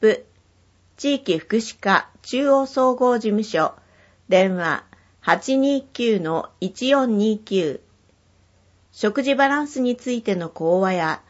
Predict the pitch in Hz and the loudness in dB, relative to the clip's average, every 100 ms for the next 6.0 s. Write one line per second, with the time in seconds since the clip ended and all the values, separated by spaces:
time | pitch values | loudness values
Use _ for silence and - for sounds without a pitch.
0 | _ _ _ 202 180 160 - - - - | _ _ _ 2 4 2 0 -4 -10 0
1 | 233 269 277 262 247 214 185 151 - - | 2 2 0 -2 0 0 0 0 -4 0
2 | 190 226 262 254 247 233 - - 185 190 | 2 4 4 4 2 0 -2 -4 -4 -2
3 | 190 185 190 - _ _ _ _ _ _ | -2 -2 -4 -10 _ _ _ _ _ _
4 | _ _ _ 196 240 220 220 180 170 - | _ _ _ -6 -4 -2 0 0 -2 -2
5 | 269 277 226 208 208 226 214 165 151 - | -2 -2 -4 -2 -2 -4 -4 -2 -2 -4